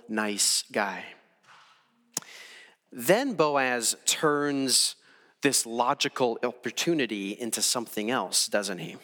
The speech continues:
He makes the statement that this property comes with a little bit of baggage. A Moabite.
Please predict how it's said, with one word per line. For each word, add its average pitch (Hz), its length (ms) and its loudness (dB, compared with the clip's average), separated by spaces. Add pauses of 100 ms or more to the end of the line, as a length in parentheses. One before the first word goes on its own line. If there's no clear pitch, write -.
(800)
He 180 120 0
makes 190 380 4
the 202 120 0
statement 113 720 2 (880)
that 135 180 2
this 190 160 4
property 117 800 0 (360)
comes 143 340 0
with 131 200 0
a 123 100 4
little 311 640 0
bit 202 180 0
of 160 240 -4
baggage. 98 760 -4 (1500)
A 120 120 0
Moabite. 95 580 -4